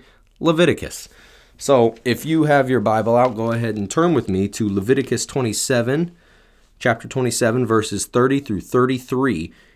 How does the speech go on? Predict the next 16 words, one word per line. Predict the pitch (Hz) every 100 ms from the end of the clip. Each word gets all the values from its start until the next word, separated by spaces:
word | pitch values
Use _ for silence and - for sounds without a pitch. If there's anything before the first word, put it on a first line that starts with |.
| -
And | 101 101 101 98
if | 98 -
you're | 98
driving, | 120 127 120 104 90
please | - 123 95
don't | 101 90
do | 87 90
that. | 92 87
Just, | 101 - _
just | - 101 _ _ _ _ _ _ _ _
take | - 120
my | 110 101
word | 98 107 101
until | 92 98
you | 101 95
can | 98 90